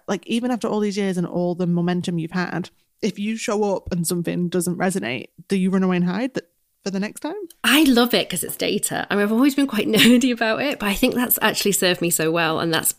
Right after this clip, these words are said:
Speaker 2: why, like, whatever platform I'm on, I'm really like, "Mm, why did that work? Why didn't that work? Why did that post blow up and that one didn't?"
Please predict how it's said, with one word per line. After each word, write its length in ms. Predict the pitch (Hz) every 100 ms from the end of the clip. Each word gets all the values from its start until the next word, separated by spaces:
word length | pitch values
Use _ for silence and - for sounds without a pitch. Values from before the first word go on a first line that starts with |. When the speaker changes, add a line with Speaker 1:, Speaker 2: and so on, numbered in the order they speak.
| -
Speaker 2:
why, 540 | 175 175 113 151 190 -
like, 320 | 160 - - _
whatever 320 | - 180 135 -
platform 420 | - - - 160
I'm 160 | 160
on, 380 | 165 147 131 170 -
I'm 160 | 170 160
really 260 | 165 160
like, 340 | 156 135 - - _
"Mm, 280 | 302 - 269
why 260 | 180 302 381
did 200 | 392 381
that 180 | 202 -
work? 320 | 175 170 -
Why 180 | 160 233
didn't 340 | 226 247 302
that 160 | 190 196
work? 240 | 165 156
Why 160 | 160 208
did 160 | 240 -
that 200 | 214 -
post 340 | 202 180 -
blow 220 | 175 165
up 220 | 165 -
and 120 | - 165
that 100 | -
one 160 | 151
didn't?" 480 | 160 175 175 95 -